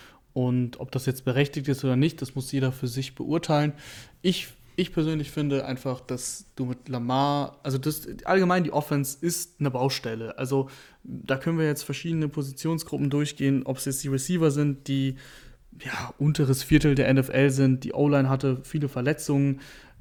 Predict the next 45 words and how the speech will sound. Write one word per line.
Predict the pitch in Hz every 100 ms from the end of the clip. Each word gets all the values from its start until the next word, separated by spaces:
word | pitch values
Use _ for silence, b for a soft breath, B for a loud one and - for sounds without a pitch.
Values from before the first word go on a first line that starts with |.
| -
ähm, | 110 110 - - -
auch | 131 120
in | 131
diesem | 135 139
Spiel | - 147
dann | 139 131 127 - -
nicht | 127 - 135 131
gut | 170 160
genug. | 151 143 143 - - B B B _
Das | 127 123
ist | 131
dann | 131
natürlich | 127 131 -
bitter, | 135 139 135 113 -
äh, | 127 120
wenn | 120
Ronnie | 127 131
Stanley | 127 131 135
zum | 131 131
Beispiel | 127 131
fehlt, | - 131 131
dein | 123
bester | 127 - 127
Tackle. | 135 131 127
Das | 120 143
wirkt, | 165 165
das | 131
wirkt | 190 185
sich | 151
irgendwann | 147 151 139
dann | 123
einfach | 127 131 117
drauf, | 120 -
ähm, | 131 127 123
auf | -
dein | 131
Spiel | 131 185 160
aus, | 143
dein | 143 131
Center, | 131 147 151 139 139
die | 139 135
Center-Problematik | - 139 143 143 135 135 139 131
mit | 135
den | 127
Snaps. | - 143 143 -